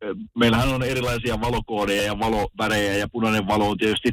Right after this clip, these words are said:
taaksepäin suunnatuille varo-, valoille niin kuin tarkoitettu ja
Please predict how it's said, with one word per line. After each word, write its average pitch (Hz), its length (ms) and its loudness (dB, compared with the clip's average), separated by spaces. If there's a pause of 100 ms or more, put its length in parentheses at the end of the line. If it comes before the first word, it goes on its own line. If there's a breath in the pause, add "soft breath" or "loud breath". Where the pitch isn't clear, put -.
taaksepäin 120 600 0
suunnatuille 107 460 2
varo-, 104 600 -2
valoille 101 400 2
niin 101 160 -2
kuin 98 160 -4 (220)
tarkoitettu 110 600 0
ja 104 140 4